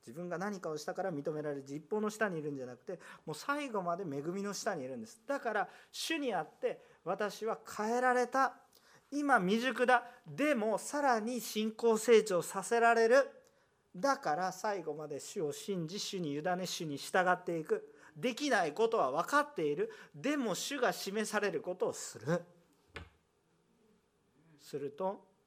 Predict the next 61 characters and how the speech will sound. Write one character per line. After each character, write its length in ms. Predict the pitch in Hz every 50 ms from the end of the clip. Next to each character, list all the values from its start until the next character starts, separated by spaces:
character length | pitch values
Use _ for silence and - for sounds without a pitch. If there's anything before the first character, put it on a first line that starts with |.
| _ _ _ _ _ _
主 180 | - - - 120
が 120 | 104 101
働 380 | - - 110 - 110 107 107 107
か 140 | - 104
れ 100 | 104 101 104
る。 280 | 123 160 190 - - - - - _ _ -
私 340 | 117 107 127 117 - - 113
が 100 | 107 101
で 100 | 101 107
き 120 | - 117
な 100 | 107 104
か 120 | 95 98 95
っ 40 |
た 140 | - - 110
こ 100 | 101 110
と 140 | 107 123 113
が 60 | 113
起 140 | 110 117 113 -
こ 140 | - 180 156
る。 300 | 147 165 185 151 - - - - _ _ _ _ _
さ 140 | - - 139
ら 120 | 120 117
に 140 | 117 139 156
主 180 | 143 - 151 139
を 80 | 120
信 300 | 117 - - 135 131 131
じ 100 | 123 123
る。 320 | 123 131 165 190 160 - - _ _ _ _ _ _ _ _ _ _ -
で 100 | - 143
も 160 | 165 180 175
ま 140 | 135 127 135
た 120 | - 165
葛 180 | - - 139 - - -
藤 120 | 139 131
が 140 | 135 143 139
起 60 | 127
こ 140 | - - 156
る。 280 | 143 151 185 202 175 - - - - _ _ _ _ _ _ _ _ _ _ _ _ _ _ _ _ _ _ _ _ _ _ _ _ _ _ _ _ _ _ _ _ _ _ _ _
そ 140 | - - 151
の 100 | 139 139
時 240 | 135 135 117 - 135
ど 120 | 113 131 120
う 40 | 110
す 100 | - 110
る 80 | 98
ん 20 | 92
で 60 | 92
す 60 | -
か？ 140 | - 175 - -
私 380 | 123 113 - 127 - - - 151
は 80 | 160
信 260 | - - - - 107
仰 140 | 104 - 110
を 60 | 117
働 300 | 113 - - - - -
か 80 | - -
せ 140 | - - -
る 100 | - -
ん 60 | -
で 80 | - _
す。 100 | _